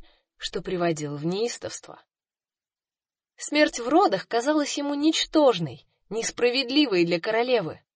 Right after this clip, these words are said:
как, впрочем, и мне самой. Благодарная хотя бы за то, что ненависть к этой потере не породила у отца ненависть ко мне, я никогда не настаивала на том, чтобы увидеть маму.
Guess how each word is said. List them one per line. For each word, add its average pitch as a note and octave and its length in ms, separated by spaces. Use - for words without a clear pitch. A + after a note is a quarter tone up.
как, - 220
впрочем, D#3+ 420
и - 20
мне F#3+ 220
самой. A3+ 500
Благодарная G#3+ 720
хотя A3 300
бы G#3+ 120
за G#3 140
то, B3 140
что A3 180
ненависть G3+ 560
к - 60
этой G#3 220
потере G#3+ 460
не F#3 100
породила G3+ 540
у G3 80
отца A3 340
ненависть G#3 500
ко G3 160
мне, C4 240
я E3+ 160
никогда E3+ 400
не A3 100
настаивала A#3+ 640
на F#3+ 160
том, B3 220
чтобы F3 300
увидеть F#3+ 440
маму. F#3+ 460